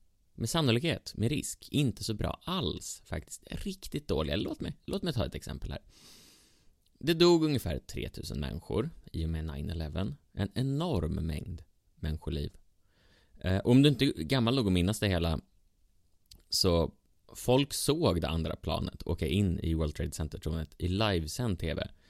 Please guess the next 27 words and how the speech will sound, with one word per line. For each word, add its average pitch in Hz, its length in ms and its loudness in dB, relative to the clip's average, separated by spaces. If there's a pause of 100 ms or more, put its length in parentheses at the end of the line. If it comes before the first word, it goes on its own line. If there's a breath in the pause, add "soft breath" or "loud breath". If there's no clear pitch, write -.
(300 soft breath)
Nyhetsteam 117 680 4
fanns 110 180 2
på 98 120 -2
plats 147 420 -4
i 95 60 0
och 90 40 4
med 85 340 0 (220)
att - 120 -10
det - 60 -12
första - 280 -4
planet 80 400 -2
hade 80 180 -2
åkt 80 160 -6
in 80 80 -4
i 78 80 -4
det 76 60 -10
första - 240 -6
tornet. 80 380 -6 (760 soft breath)
Så 110 140 -6
folk 143 300 0
över 113 100 4
hela 101 180 2
världen 104 420 2
såg 92 220 2
när 92 80 2
ett - 100 -8
flygplan 95 800 -2